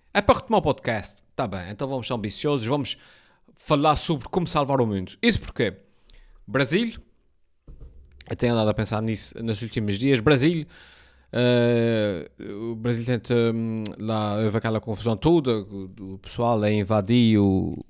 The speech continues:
o parlamento, ou lá o que é que é, não, eles têm lá, não sei se têm nomes diferentes, pronto. Basicamente o que aconteceu nos Estados Unidos, mas, eh, mas versão América do Sul. Ahm, então,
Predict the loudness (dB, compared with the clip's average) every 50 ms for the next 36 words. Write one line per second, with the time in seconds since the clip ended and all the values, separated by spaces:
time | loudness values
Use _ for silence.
0 | -20 _ _ _ -16 -16 -12 -6 -4 -4 -2 -2 -2 0 2 2 2 2 0 0
1 | -2 -2 -4 -6 -10 -6 -4 -4 -4 -4 -4 -8 -12 -14 -16 -20 -20 _ _ _
2 | -20 _ -18 -16 -12 -8 -6 -6 -4 -4 -6 -6 -6 -10 -8 -8 -8 -6 -4 -4
3 | -4 -4 -4 -4 -6 -8 -6 -4 -6 -6 -6 -10 -16 -20 _ _ _ _ _ _
4 | -20 -20 -20 _ _ -6 -6 -6 -6 _ -20 -20 -20 -20 -20 -20 -20 -20 -20 -20
5 | _ _ _ _ -10 2 2 4 4 6 4 6 8 8 6 6 4 4 6 8
6 | 8 6 6 4 2 2 2 2 4 4 4 4 4 2 4 4 6 6 6 4
7 | 6 6 4 4 2 -2 -8 -8 _ _ _ _ _ -8 -4 -2 0 0 2 2
8 | 2 0 0 0 0 2 4 4 4 4 2 2 0 0 0 2 2 2 2 0
9 | -4 -8 -2 0 0 2 2 2 0 0 0 -2 -4 -4 -6 -8 -8 -10 -12 _
10 | _ _ _ _ _ _ _ _ -20 _ _ _ _ -8 -2 0 0 2 2 2
11 | 2 0 -2 -2 -6 -8 -10 -10 -14 _ _ _ _ _ _ _ _ -6 -6 -4
12 | 0 0 0 0 0